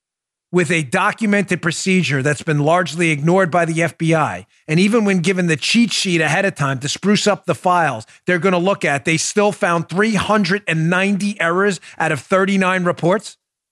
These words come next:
This is incredible. But don't worry, media types. Keep up with your narrative out there that this is a pattern and therefore they weren't specifically targeting Donald Trump.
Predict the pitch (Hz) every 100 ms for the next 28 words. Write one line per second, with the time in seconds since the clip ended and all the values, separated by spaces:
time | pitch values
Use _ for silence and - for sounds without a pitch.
0 | _ _ _ _ _ _ _ _ _ _
1 | _ _ _ _ _ _ _ _ _ _
2 | _ _ _ _ _ _ _ _ - -
3 | _ _ - _ _ _ _ _ _ _
4 | _ _ _ _ _ 131 123 143 120 107
5 | 113 104 87 87 _ _ _ _ _ -
6 | 185 175 226 240 220 175 143 131 117 -
7 | 113 117 - - 220 226 220 220 220 196
8 | 196 185 185 180 156 135 127 123 131 131
9 | 127 113 _ - 151 160 127 123 - -
10 | - 190 190 165 135 113 110 - _ -
11 | 151 151 160 180 190 - 151 139 131 143
12 | 151 165 156 139 - 139 - 170 165 143
13 | 147 131 143 143 135 131 131 131 127 117
14 | - 107